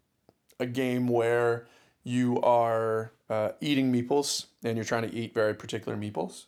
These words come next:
So that was, uh, number four. And number five was an urban design game where you're trying to build a, a great city. Uh, and in, in particular,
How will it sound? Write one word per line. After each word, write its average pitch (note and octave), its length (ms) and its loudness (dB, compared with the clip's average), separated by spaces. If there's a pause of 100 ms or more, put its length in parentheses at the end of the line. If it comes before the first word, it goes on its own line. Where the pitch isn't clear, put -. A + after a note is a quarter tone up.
So - 160 -16
that A2 220 -4
was, G#2+ 380 -6
uh, - 260 -6
number A2 240 -6
four. F3+ 400 0 (800)
And D3 120 -2
number D#3 220 -2
five C#3+ 580 0
was B2 520 0
an A#2 200 -6
urban A#2+ 320 -2
design G#2+ 480 -4
game A2 360 -6
where A2 160 -4
you're - 100 -4
trying A2 280 -6
to G#2 60 -4
build G#2+ 360 -6
a, G2+ 320 -6
a A2 80 -4
great G#2+ 320 -8
city. - 380 -8 (1400)
Uh, G#2 360 -2 (120)
and A#2+ 320 -2
in, A#2 160 -2 (200)
in C3+ 140 -2
particular, B2 680 -2